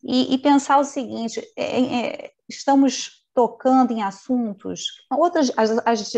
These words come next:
as diretivas anteriores já estavam fazendo isso, né? A diretiva da Cristina. É, é tão difícil desvelar,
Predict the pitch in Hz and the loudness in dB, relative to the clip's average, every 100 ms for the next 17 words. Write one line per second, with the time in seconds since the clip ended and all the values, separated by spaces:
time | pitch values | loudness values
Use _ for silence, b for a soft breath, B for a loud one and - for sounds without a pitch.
0 | 220 214 202 240 226 220 285 254 233 233 | -2 -2 0 0 -2 -2 -2 -2 -2 -2
1 | 233 202 233 226 247 240 - 247 220 214 | -4 -2 -2 -2 -4 -4 -2 -2 -4 -8
2 | 190 190 175 170 160 - 190 202 180 175 | -10 -10 -12 -10 -12 -8 -4 -2 -4 -6
3 | 175 202 185 185 185 170 - - 202 202 | -6 -4 -4 -4 -6 -10 -12 -10 -8 -6
4 | 196 185 185 B B B B - - - | -6 -6 -10 B B B B -12 -12 -14
5 | - 285 294 - 339 294 247 - 240 220 | -6 -4 -2 2 4 4 2 -2 -2 -2
6 | - 185 196 254 214 208 196 196 185 175 | -4 -4 -2 0 0 0 0 0 0 -2